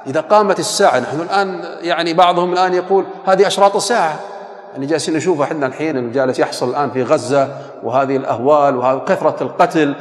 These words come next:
وكثرة الزلازل، وكثرة الفيضانات، وفشو الزنا، وفشو الربا،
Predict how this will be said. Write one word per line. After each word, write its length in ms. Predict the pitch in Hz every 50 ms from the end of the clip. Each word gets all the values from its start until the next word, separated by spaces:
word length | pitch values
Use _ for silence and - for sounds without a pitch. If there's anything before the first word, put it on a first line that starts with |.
| - - -
وكثرة 460 | 151 151 - 180 - - 170 147 - 160
الزلازل، 720 | 135 113 117 139 131 131 - - 160 131 139 156 147 139 - - - - 151
وكثرة 400 | - - 175 185 170 151 - 170
الفيضانات، 760 | 139 - 156 151 143 139 135 143 135 143 170 170 160 151 143 - - - - -
وفشو 520 | 156 131 156 165 143 - 196 190 170 165 151
الزنا، 520 | 127 113 113 156 185 170 156 147 143 135 - - - -
وفشو 520 | 139 139 123 156 151 - 185 180 165 156 151
الربا، 500 | 135 127 151 196 190 175 185 175 160